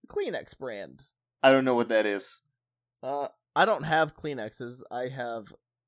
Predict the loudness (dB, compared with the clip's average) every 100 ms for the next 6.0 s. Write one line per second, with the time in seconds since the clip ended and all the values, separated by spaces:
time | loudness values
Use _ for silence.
0 | _ -10 -10 -10 -12 -12 -10 -10 -10 -14
1 | -14 -16 -14 -14 -16 -16 _ _ -12 -10
2 | -8 -8 -8 -8 -12 -14 -20 -12 -8 -8
3 | -10 -14 -16 -18 -16 -16 -16 -16 _ _
4 | _ _ _ 0 4 4 2 -2 -2 0
5 | 0 0 -4 -4 -6 -6 -4 -6 -8 -16